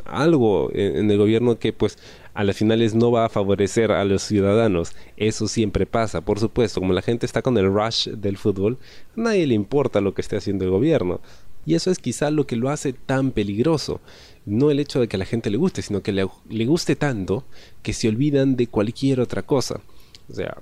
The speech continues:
en las últimas semanas, cuando Perú, pues, estaba peleando la, la clasificación al Mundial, la gente estaba tan entusiasmada y tan feliz, eh, que en realidad se, se sentía como si una clasificación de Perú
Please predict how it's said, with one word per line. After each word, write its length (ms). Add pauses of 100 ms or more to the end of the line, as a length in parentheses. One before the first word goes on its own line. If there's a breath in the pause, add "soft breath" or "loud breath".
en 180
las 160
últimas 300
semanas, 500
cuando 300
Perú, 320
pues, 160
estaba 280
peleando 420
la, 260
la 140
clasificación 760
al 80
Mundial, 440 (520 loud breath)
la 220
gente 260
estaba 360
tan 220
entusiasmada 800
y 80
tan 200
feliz, 360 (720 soft breath)
eh, 220
que 80
en 80
realidad 360 (260)
se, 360
se 180
sentía 320
como 200
si 280 (380)
una 160
clasificación 720
de 100
Perú 380